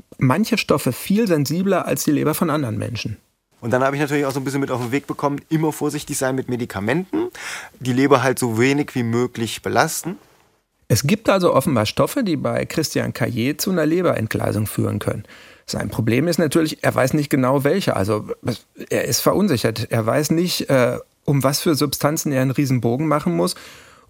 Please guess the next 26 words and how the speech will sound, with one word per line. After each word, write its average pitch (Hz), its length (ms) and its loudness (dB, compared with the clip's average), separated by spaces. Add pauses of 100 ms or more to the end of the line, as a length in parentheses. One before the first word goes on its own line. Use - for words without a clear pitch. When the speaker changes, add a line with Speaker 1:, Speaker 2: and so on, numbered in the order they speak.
(100)
Speaker 1:
und 160 480 4
ob 156 200 4
und 135 200 2
wann 127 220 4
es 151 180 -2
wieder 160 160 4
losgeht 180 440 0
bei - 80 0
ihm. - 260 -6 (680)
Natürlich 208 420 2
versucht 156 340 0
er 127 80 2
in - 40 0
den 135 140 2
nächsten 147 280 0
Jahren 143 240 0
möglichst 143 340 0
kaum 151 240 2
noch 131 160 2
Medikamente 135 640 2
einzunehmen, 135 500 0 (460)
vielleicht - 480 -4
mal 143 60 2
eine 120 100 0
Kopfschmerztablette, 123 1000 0
aber 123 380 0